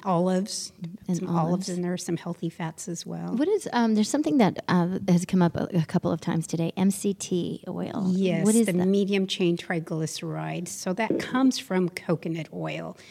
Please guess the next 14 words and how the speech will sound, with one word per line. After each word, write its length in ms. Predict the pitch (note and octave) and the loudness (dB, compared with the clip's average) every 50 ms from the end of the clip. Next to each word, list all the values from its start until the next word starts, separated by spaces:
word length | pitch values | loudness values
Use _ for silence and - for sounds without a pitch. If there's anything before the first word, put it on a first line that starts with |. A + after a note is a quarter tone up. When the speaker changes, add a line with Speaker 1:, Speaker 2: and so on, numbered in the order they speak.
| - - - - - | -20 -20 -20 -12 -4
Speaker 1:
and 360 | - F3 E3+ E3+ E3+ E3+ E3+ | 0 0 2 2 2 2 0
that 140 | F3+ F#3+ F#3+ | -2 -4 -4
actually, 680 | F#3+ F#3 G3 F#3+ - - - F#3+ F3 F3 E3 E3 E3 E3 F3 - - - - | -2 -2 -2 -2 -4 -4 -2 -2 0 0 0 0 0 -2 -6 -10 -12 -12 -8
it, 180 | G#3+ G3 F3+ - - | -8 -8 -8 -4 -2
it 200 | G3+ F3+ D#3+ D#3+ | -2 -2 0 2
burns 340 | F#3+ F#3 F#3 F#3+ F3 - F#3 | 2 4 4 4 2 0 -4
up 140 | F3 F#3+ | -6 -8
faster. 640 | - - - F3 E3+ E3 - - - - - D#3 D3 | -10 -8 -4 -2 -2 0 -2 -4 -4 -2 -2 -2 -2
So 220 | - - - F3+ | -4 -4 -2 -2
I 20 | E3+ | 0
always 200 | F3 F3 F3+ - | 0 0 0 -2
say 140 | - F#3 E3 | -2 -4 -4
that's 340 | D#3+ F#3+ F#3 F#3 - - - | -2 -4 -4 -4 -6 -6 -4
like 320 | G3 F#3 E3+ D#3+ - | -2 -4 -4 -4 -8